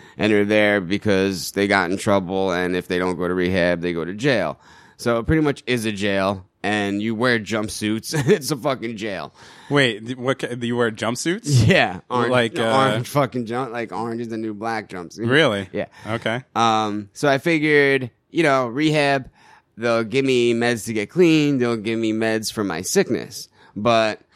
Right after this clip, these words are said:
Speaker 1: they don't give you meds for your sickness. They, they give you, you know, they give you Suboxone for the drugs,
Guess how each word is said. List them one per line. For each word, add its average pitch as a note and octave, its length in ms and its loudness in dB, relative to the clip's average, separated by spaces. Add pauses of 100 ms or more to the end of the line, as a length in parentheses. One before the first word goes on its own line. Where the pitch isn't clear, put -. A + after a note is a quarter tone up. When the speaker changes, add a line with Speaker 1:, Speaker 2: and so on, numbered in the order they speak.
(240)
Speaker 1:
they A#2 220 -2
don't A#2+ 300 0
give G2 160 -4
you F#2 100 -6
meds E2+ 260 -8
for - 60 -14
your E2 100 -6
sickness. C2+ 460 -12
They, G2 320 -4 (160)
they A2+ 140 -2
give A2+ 240 0
you, A2+ 160 -8
you D3 120 2
know, A#2 60 2
they A2 140 0
give B2 160 0
you B2 40 -2
Suboxone A#2 760 -2
for G2 320 -6
the F#2 100 -8
drugs, G#2+ 540 0